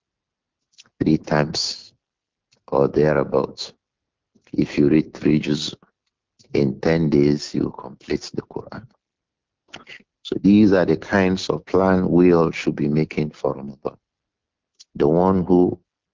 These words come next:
Ramadan comes and goes, "Oh, sadaqat."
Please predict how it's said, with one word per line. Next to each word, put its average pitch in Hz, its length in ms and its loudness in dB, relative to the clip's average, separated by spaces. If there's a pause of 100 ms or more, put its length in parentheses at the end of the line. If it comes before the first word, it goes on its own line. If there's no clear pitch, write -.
(340)
Ramadan 82 560 2
comes 87 340 -2
and 78 180 -2
goes, 78 340 0 (100)
"Oh, 127 300 2
sadaqat." 104 1080 0